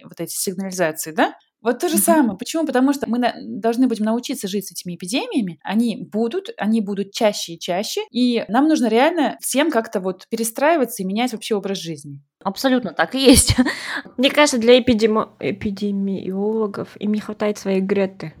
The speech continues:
Speaker 3: <laughs> которая начнёт. Ну вот, окей, этот вирус оказался этой Гретой. Вот мы
Speaker 1: Да,
Speaker 3: это
Speaker 1: да, да.
Speaker 2: Ну, на самом деле, нам, если честно, очень повезло, да?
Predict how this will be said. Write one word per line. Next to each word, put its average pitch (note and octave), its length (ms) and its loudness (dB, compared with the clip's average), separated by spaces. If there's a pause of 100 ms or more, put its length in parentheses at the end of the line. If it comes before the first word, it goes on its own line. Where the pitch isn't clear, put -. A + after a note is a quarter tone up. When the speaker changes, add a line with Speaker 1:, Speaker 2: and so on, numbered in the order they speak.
(100)
Speaker 3:
<laughs> - 180 -20
которая - 480 10
начнёт. C#4+ 640 10 (260)
Ну B3+ 100 4
вот, A3+ 180 4
окей, C4 400 8 (100)
этот A#3+ 260 6
вирус D4+ 320 6
оказался A3 500 6
этой G#3 180 2
Гретой. F3+ 560 4
Вот E3+ 240 -10
мы E3+ 200 -8 (160)
Speaker 1:
Да, D4 260 4
Speaker 3:
это A#3 120 2
Speaker 1:
да, - 0 -
да. A#3 280 0 (440)
Speaker 2:
Ну, A#3+ 60 0
на C4+ 60 0
самом C4 200 0
деле, A3+ 160 0
нам, G3 320 2
если G3+ 240 -8
честно, C4 240 0
очень A3+ 220 -2
повезло, F#3 600 2
да? G#3+ 200 -6